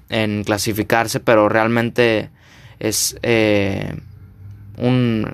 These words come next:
un, un equipo mezquino y que no hace nada para ganar, lleva, no lleva ningún punto en esta Champions League. Y bueno, vamos a ver qué sigue para el Marsella, porque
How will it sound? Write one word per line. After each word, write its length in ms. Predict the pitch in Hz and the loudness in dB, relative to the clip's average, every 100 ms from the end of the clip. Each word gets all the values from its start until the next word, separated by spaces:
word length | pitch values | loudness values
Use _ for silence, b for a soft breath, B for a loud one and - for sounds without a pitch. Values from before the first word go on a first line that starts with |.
| - | -4
un, 240 | 117 120 | -2 0
un 460 | 120 107 123 127 123 | 0 0 2 2 2
equipo 500 | 117 127 - 127 120 | 2 0 4 6 6
mezquino 720 | 117 110 - 143 143 139 156 B B B B B B | 6 0 0 2 2 2 0 B B B B B B
y 260 | 120 113 | 0 0
que 360 | 101 117 110 107 | 2 4 4 4
no 180 | 113 123 | 4 4
hace 240 | 135 131 | 4 2
nada 320 | 113 127 151 | 2 2 2
para 160 | 135 113 | 2 2
ganar, 300 | 107 110 131 | 2 0 2
lleva, 800 | 123 123 120 110 101 101 98 101 | 4 4 4 4 2 0 -4 -6
no 140 | 110 120 | 0 4
lleva 180 | 131 | 4
ningún 320 | 127 113 120 120 | 4 2 0 2
punto 340 | 123 147 123 | 0 2 2
en 120 | 113 | 0
esta 340 | 113 - 117 110 | -2 -2 -2 0
Champions 420 | 123 113 117 107 | 0 0 0 2
League. 220 | 131 135 B B B B B B | 0 0 B B B B B B
Y 220 | 123 113 | 2 4
bueno, 280 | 107 165 160 | 6 4 2
vamos 260 | 110 131 139 | -2 0 2
a 60 | |
ver 160 | 123 123 | 2 2
qué 100 | 127 | 2
sigue 200 | 127 123 | 4 4
para 160 | 123 117 | 4 2
el 60 | |
Marsella, 440 | 110 101 123 156 - | 2 0 2 2 2
porque 540 | 107 - 98 92 90 | -4 -4 -6 -4 -8